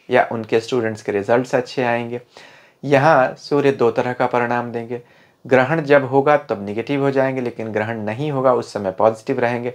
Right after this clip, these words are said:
तो चौदह अप्रैल से लेकर उन्नीस अप्रैल तक सूर्य सबसे अधिक पॉजिटिव आपको रिजल्ट देंगे। वहीं बीस अप्रैल को ग्रहण होगा, तो उसके एक हफ्ते बाद तक वो नेगेटिव रहेंगे, फिर धीरे धीरे पॉजिटिव हो जाएंगे। तो आपको सूर्य ग्रहण की वजह से नेगेटिव प्रभाव क्या मिल सकते हैं?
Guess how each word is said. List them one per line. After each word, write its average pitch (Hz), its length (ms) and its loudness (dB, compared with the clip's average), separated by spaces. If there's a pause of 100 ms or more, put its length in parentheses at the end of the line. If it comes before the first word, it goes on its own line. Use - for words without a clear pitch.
(320)
तो - 80 -14
चौदह 131 400 4
अप्रैल 113 400 -4
से 110 120 -2
लेकर 104 400 -2
उन्नीस 110 340 -6
अप्रैल 101 280 0
तक 98 160 -4
सूर्य 101 280 -2
सबसे - 360 0
अधिक 139 300 0 (180)
पॉजिटिव 120 440 2
आपको 113 240 0
रिजल्ट 113 320 0
देंगे। 107 300 -4 (420)
वहीं 147 360 2 (440)
बीस 151 260 2
अप्रैल 123 280 2
को 120 140 0
ग्रहण 120 280 0
होगा, 120 240 2
तो 113 180 0
उसके - 200 -8
एक 113 300 -6
हफ्ते 110 220 -2
बाद 101 280 2
तक 98 180 -6
वो 98 60 -6
नेगेटिव 113 420 -2
रहेंगे, 123 280 -2
फिर 107 200 -2
धीरे 98 280 0
धीरे 90 160 0
पॉजिटिव 127 480 -2
हो 143 120 4
जाएंगे। 127 340 -2 (420)
तो - 120 -16
आपको 147 440 0 (340)
सूर्य 190 280 4
ग्रहण 156 300 0
की 151 160 -6
वजह 123 220 2
से 135 160 -6
नेगेटिव 120 440 -4
प्रभाव 120 400 0
क्या 127 160 4
मिल 139 180 0
सकते 131 320 -4
हैं? 160 280 -6